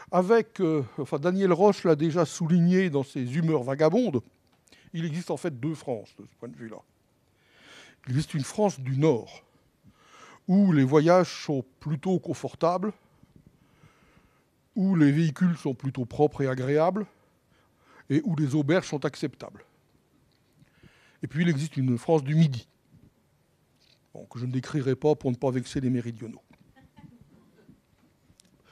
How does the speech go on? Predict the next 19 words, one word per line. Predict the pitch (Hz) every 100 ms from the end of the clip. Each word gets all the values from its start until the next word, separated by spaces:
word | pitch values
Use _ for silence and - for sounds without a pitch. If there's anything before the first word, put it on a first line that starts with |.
| _ _ _ _ _ 160
Missus | 151 202
Craddock, | - - 185 139 -
par | - 113
exemple. | 110 - - - -
Missus | 147 - 135
Craddock, | - 131 131 247 - - - - - - - - -
euh, | - 131 131 - - - - - - - - _ _ _ _ _ _ _ _ _ _ _ _ _ _ _ 190
visite | 127 143 160 156
la | 135
France | - 190 294 -
en | 127
arrivant | 117 117 123
de | 127
Paris, | 139 139 208 254
elle, | 214 131 120
elle | 117
passe | 139 -
à | 123
Lyon. | 127 202